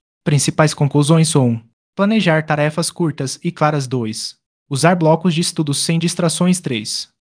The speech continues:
priorizar o que importa. Primeiro. Quatro, fazer pausas regulares para recarregar. Cinco, celebrar cada pequena conquista. Métodos de gerenciamento de tempo para evitar procrastinação em estudantes.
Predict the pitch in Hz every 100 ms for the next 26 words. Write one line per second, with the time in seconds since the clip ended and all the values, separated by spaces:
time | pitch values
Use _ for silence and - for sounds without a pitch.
0 | _ - 131 135 143 139 170 170 139 120
1 | 151 175 143 127 - 139 113 - - _
2 | _ _ 170 151 160 139 135 156 185 180
3 | 185 156 139 - 175 175 185 170 165 143
4 | 139 - 226 214 - 123 _ _ - 151
5 | 151 160 180 175 185 185 175 180 190 202
6 | 185 160 160 156 165 143 151 185 196 170
7 | 170 156 180 196 190 185 147 156 170 180
8 | 190 190 190 208 196 196 196 185 175 -
9 | 190 175 170 - 214 202 - 143 147 170
10 | - 143 131 123 - 127